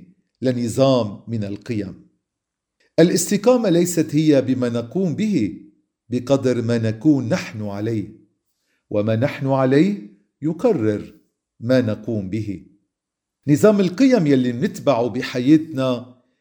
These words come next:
لا يمكننا فصله عن أنفسنا، لدرجة أنه يصبح جزء لا يتجزأ منا. هذه القيم من شأنها أن تحدد لنا الأولويات بحياتنا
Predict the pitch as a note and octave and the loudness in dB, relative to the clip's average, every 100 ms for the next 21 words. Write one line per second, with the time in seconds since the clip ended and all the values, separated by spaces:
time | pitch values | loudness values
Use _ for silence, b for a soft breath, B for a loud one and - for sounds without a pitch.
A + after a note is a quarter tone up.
0 | - D3 G3 G3 F3+ A3 C4 G3 D#3 F#3+ | -2 2 4 4 2 0 0 0 0 0
1 | F#3+ - C#3 C3 C3 C3 C3+ A#2 A2+ G#3 | -2 -2 -2 0 -2 -4 -4 -6 -4 -4
2 | - - G2 E2 _ _ _ _ - A2+ | -4 -6 -10 -12 _ _ _ _ -6 4
3 | E3+ F3+ - C#3+ C#3+ C#3+ C#3 B2+ B2 G#3 | 4 6 2 0 -2 -2 -2 -2 0 0
4 | - G#2 B2+ - - A#2 G#2+ F3+ C#3+ C3+ | -2 -2 -2 -2 -16 -6 0 2 4 2
5 | B B B - B2+ F3+ C3+ A2+ A2 G#2+ | B B B -4 2 4 4 2 -2 -2
6 | C3 F2 A2+ - A#2 C3+ G#2+ G2+ - _ | -2 -2 -4 -4 -4 -4 -6 -10 -14 _
7 | _ _ _ _ _ _ _ _ B2+ D3+ | _ _ _ _ _ _ _ _ 4 6
8 | D3+ C3+ B2+ - F#3+ F#3+ G3+ A#3 - _ | 6 4 2 0 2 4 2 -4 -14 _
9 | _ _ - C3+ C3+ - B3 B2 A#2 F2+ | _ _ -6 -4 -2 2 2 2 -8 -8
10 | - _ _ - C#3+ C3 D3 - G3 B2+ | -14 _ _ -6 -4 -2 -4 0 0 0
11 | C3 B2+ A#2 D#3+ D#3 B2+ A#2 C#3 A#2+ A#2 | -2 0 0 2 2 0 0 0 0 -2
12 | G#2+ A2 D#3 D#3+ D#3+ G2+ A2+ - A2 A#2+ | -4 2 4 4 2 -12 -12 -10 -6 -6
13 | B2+ C3+ D#3 F#3+ | -6 -4 -4 -4